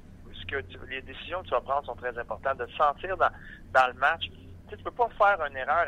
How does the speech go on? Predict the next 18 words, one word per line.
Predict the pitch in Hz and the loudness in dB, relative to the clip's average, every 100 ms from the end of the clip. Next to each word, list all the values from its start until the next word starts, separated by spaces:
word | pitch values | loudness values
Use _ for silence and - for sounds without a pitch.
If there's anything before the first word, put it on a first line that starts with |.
| 127 | -2
essayer | - 147 | -10 -8
un | 151 131 | -6 -6
jeu | 123 156 170 | -6 -8 -4
parce | 143 - | -6 -6
qu'il | 139 | -14
y | 127 | -12
a | |
quelqu'un | 131 120 147 | -10 -8 -10
qui | - | -12
te | - - | -14 -10
couvre | 127 | -6
en | 113 110 | -4 2
arrière. | 131 139 | 2 2
Si | - | -2
tu | 196 | -2
fais | 180 | 0
une | |
erreur, | 127 120 147 | 0 2 2